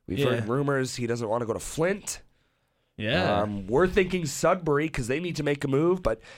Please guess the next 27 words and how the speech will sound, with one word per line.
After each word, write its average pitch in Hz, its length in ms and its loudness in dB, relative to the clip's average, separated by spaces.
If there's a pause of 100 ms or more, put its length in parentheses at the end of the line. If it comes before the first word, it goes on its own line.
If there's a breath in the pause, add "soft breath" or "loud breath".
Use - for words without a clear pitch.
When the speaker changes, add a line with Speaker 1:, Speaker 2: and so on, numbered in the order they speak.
(120)
Speaker 1:
they 175 120 2
don't 190 100 2
really 156 180 2
have 147 140 0
the 131 140 2
assets 151 420 2
for 156 160 -2
that. 143 340 2
And 135 220 -8 (220 loud breath)
if 120 80 -2
someone 170 280 0
turns 156 380 -2
down 147 260 4
a 123 60 0
trade 151 320 0
to 120 80 2
Flint, 131 420 -2
do 107 60 -2
you 107 80 0
really 151 220 0
think 147 180 -4
they 131 80 -2
wanna 139 220 2
go 127 240 2
north 127 480 0
to 117 120 0
Sudbury? 175 720 0